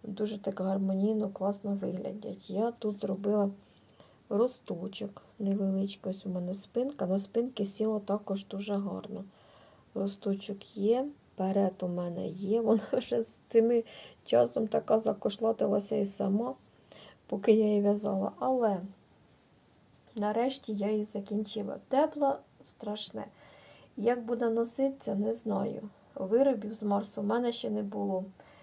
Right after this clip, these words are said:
Я вам казала, що тут наче натурального нема нічого, тому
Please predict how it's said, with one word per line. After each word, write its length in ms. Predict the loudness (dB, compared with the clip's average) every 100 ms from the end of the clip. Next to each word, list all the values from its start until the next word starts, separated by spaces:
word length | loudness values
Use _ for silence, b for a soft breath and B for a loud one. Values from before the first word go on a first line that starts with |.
| B B B B
Я 180 | -8 -4
вам 200 | -2 -4
казала, 460 | -4 -4 0 0 0
що 160 | -2
тут 260 | -8 -8 -2
наче 260 | -2 -2 -4
натурального 680 | -2 2 4 2 0 -2
нема 260 | -2 -2 -2
нічого, 540 | -4 -4 0 2 2
тому 360 | 0 -2 -2